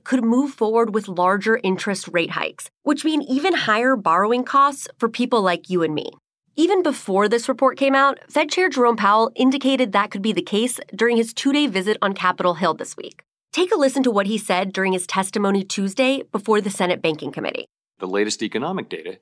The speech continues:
Speaker 2: have come in stronger than expected, which suggests that the ultimate level of interest rates is likely to be higher than previously anticipated. If the totality of the data were to indicate that faster tightening is warranted, we'd be prepared to increase the pace of rate hikes.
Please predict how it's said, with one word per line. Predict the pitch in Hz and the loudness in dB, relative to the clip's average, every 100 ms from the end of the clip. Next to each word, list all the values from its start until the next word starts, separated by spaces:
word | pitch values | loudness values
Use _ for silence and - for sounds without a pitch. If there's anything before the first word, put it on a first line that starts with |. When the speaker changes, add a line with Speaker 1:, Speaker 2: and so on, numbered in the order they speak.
| - | -12
Speaker 2:
have | 92 | -10
come | - 101 | -4 -4
in | 101 | -4
stronger | - 113 113 107 | -6 -2 -2 -2
than | 92 87 | -4 -6
expected, | 85 - 87 - - _ _ | -8 -10 -10 -12 -20 _ _
which | - 104 - | -6 -4 -4
suggests | 104 90 117 95 - | -4 0 2 0 -4
that | 90 90 | -8 -12
the | 98 | -8
ultimate | 110 117 110 101 | -6 -6 -6 -4
level | 92 87 87 | -4 -4 -6
of | 92 | -6
interest | 92 85 - | -8 -8 -8
rates | 85 80 - - | -8 -10 -12 -12
is | 104 | -10
likely | 87 87 - 90 | -6 -6 -6 -10
to | - | -10
be | 87 87 | -10 -4
higher | 120 107 78 - _ _ _ - | 0 0 -2 -10 _ _ _ -10
than | 87 | -8
previously | - 90 87 - 87 | -4 -4 -6 -8 -8
anticipated. | 85 82 - - - - _ _ _ _ - | -10 -10 -14 -14 -18 -20 _ _ _ _ -14
If | 107 | -8
the | 110 | -4
totality | 117 107 - 147 147 107 | -2 -2 0 2 2 2
of | 87 | -2
the | 85 | -4
data | - 87 | -6 -6
were | 92 92 | -6 -6
to | 98 | -4
indicate | 107 101 - 78 - | -4 -6 -6 -8 -8
that | 92 | -10
faster | - 92 92 - | -6 -4 -4 -6
tightening | 92 85 85 82 | -8 -10 -10 -12
is | 85 | -10
warranted, | 104 113 110 110 107 _ _ _ _ - | -4 -4 -4 -8 -10 _ _ _ _ -14
we'd | 92 | -8
be | 95 | -8
prepared | 90 98 90 90 87 | -6 -6 -4 -4 -2
to | 92 87 - | -4 -4 -8
increase | 90 - 82 | -10 -8 -8
the | - | -8
pace | - - - - | -12 -12 -12 -12
of | 92 | -10
rate | 92 - | -8 -8
hikes. | 87 - - | -10 -16 -18